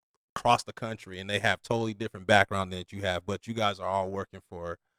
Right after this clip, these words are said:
a common goal. So I always feel like they underestimate athletes just from just a social standpoint of just working with somebody that's totally different from you. You don't,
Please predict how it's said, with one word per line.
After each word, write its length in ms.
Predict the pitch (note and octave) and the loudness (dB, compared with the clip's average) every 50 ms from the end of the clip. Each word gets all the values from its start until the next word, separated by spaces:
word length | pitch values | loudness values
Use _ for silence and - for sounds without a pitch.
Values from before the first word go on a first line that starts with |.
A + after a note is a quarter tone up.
| _ _ _ | _ _ _
a 80 | - G#2 | -6 -4
common 420 | - - - A2 G#2+ G2+ F#2+ F#2+ | -2 0 0 0 0 0 -4 -4
goal. 160 | F#2+ A#2+ A2+ | 0 0 0
So 120 | - - A#2 | 0 2 4
I 100 | C#3 F3+ | 6 6
always 220 | G3 G3 F#3 E3+ - | 6 6 4 2 0
feel 220 | - E3 D#3+ D3 | -2 -2 -2 0
like 300 | C3 C3 A#2+ A2+ G2+ _ _ _ _ _ _ _ _ _ _ _ - | 2 2 0 0 -2 _ _ _ _ _ _ _ _ _ _ _ -8
they 120 | - C#3 - | -8 -6 -2
underestimate 680 | - C#3 C3 A2+ G#2+ G#2+ B2+ - - B2+ A#2 A2 G#2+ - | 0 0 0 2 4 6 6 6 4 2 2 2 4 6
athletes 420 | G#2+ A2+ A2+ - - A#2 A2 G2 | 6 6 6 6 4 -2 0 6
just 180 | G2+ D#3 G3+ - | 8 8 8 10
from 200 | - F3+ D#3+ C#3+ | 8 6 6 6
just 180 | C#3 D#3 - - | 2 2 2 0
a 80 | - | -4
social 420 | - - - D3+ G#3+ - - C3+ B2+ | -4 0 2 4 4 4 2 0 -2
standpoint 500 | - - A#2+ A#2 A2 G#2 - A#2 A2 G#2+ | -2 -2 -2 -2 -2 -4 -6 -8 -8 -8
of 100 | G#2 G2 | -6 -2
just 260 | A#2 B2+ A#2 - - _ _ _ G2 F#2+ | 0 0 0 -2 -6 _ _ _ -8 2
working 380 | G2+ A#2 C3+ C#3+ - - C3 A#2+ | 6 6 6 6 6 0 -2 -2
with 120 | A#2 - | 0 0
somebody 420 | - - B2 B2 A#2+ A#2+ B2 A#2+ A2+ | 0 0 0 2 4 6 6 6 6
that's 220 | G#2 G2+ F#2+ - | 4 2 0 0
totally 400 | - - - B2+ B2+ B2+ A2+ A2 | -6 -8 -6 -2 -2 0 -2 -2
different 400 | G#2 G2+ A2+ A#2 - - G#2+ G2 | -4 -4 -4 -4 -6 -6 -12 -16
from 160 | - G2 G2 | -14 -12 -6
you. 140 | G#2+ A#2+ A#2+ | -4 -2 -2
You 180 | G#2 G#2 A#2 D3 | 0 2 2 2
don't, 160 | D3 B2+ - | 2 0 -8